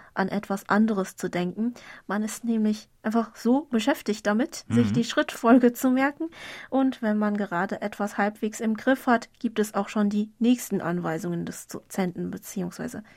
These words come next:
Speaker 1: der Dozentin.
Speaker 2: Gegen Ende eines Kurses werden die Teilnehmerinnen und Teilnehmer möglicherweise in kleine Gruppen aufgeteilt.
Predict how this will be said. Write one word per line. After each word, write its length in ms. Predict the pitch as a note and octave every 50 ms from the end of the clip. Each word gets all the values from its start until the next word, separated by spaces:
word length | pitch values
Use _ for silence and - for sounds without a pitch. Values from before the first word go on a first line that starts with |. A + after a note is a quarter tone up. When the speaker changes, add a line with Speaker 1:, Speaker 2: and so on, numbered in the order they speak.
| _ _ -
Speaker 1:
der 140 | F3 - - -
Dozentin. 460 | - G3 - - G3+ F#3+ G3+ - - - - - - - - - - - - -
Speaker 2:
Gegen 220 | - D3+ D#3+ D#3+ -
Ende 300 | - F3 F#3 F#3+ B2+ A2+
eines 300 | D3 D3+ D3 C3+ - -
Kurses 520 | - E3+ F3 F#3 E3+ E3+ F3 - - - _ _ _ - - - - - - - - -
werden 500 | - C3 D#3 D#3 D3 D3 D3+ C#3+ C#3 C3 - - - - - - -
die 100 | A#2 A#2+
Teilnehmerinnen 540 | A#2 B2 C3 B2 A#2+ A2 G#2 G#2 G#2 G#2 G2+
und 140 | F#2+ F2+
Teilnehmer 460 | - A#2 B2+ B2 A#2+ A#2+ A2+ A2+ A2+ A2
möglicherweise 680 | A2 B2+ C3+ - B2+ A#2 A#2 G2+ F#2+ A2+ B2+ C3+ -
in 100 | - A#2
kleine 300 | - - G#2+ G2 A2 G#2
Gruppen 320 | - - - G#2+ - - A#2
aufgeteilt. 640 | F#2+ D#3 - - - - - F3+ F#3+ A3 A3+ -